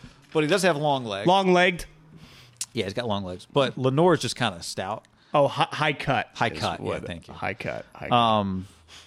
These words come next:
Speaker 1: but I don't know. I didn't walk away today feeling like I had any questions answered there.
Speaker 2: Now, they aren't the starters, right? But we just know the way the league works, how between Verrett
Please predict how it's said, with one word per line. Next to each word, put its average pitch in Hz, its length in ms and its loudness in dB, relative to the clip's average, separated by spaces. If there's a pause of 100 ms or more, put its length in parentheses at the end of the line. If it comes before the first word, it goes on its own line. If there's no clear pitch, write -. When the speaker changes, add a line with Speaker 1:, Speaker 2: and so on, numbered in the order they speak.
(340)
Speaker 1:
but 131 240 2
I 147 100 6
don't 151 100 2
know. 131 60 4
I 135 120 4
didn't 147 180 0
walk 123 300 2
away 110 180 2
today 101 240 -2
feeling 107 300 -2
like 98 180 -4
I 101 80 2
had 98 140 0
any 92 180 -2
questions 92 460 -10
answered 87 320 -12
there. - 120 -8
Speaker 2:
Now, 180 420 4
they 170 200 4
aren't 170 200 2
the 151 60 -2
starters, 131 640 0 (200)
right? 123 260 0 (460)
But 139 640 2 (160)
we 143 220 0
just 127 200 2
know 127 220 4
the 117 80 -2
way 113 180 0
the 110 80 -4
league 110 300 -4
works, 104 480 -8 (180)
how 123 540 0 (840)
between 147 420 4
Verrett 127 480 2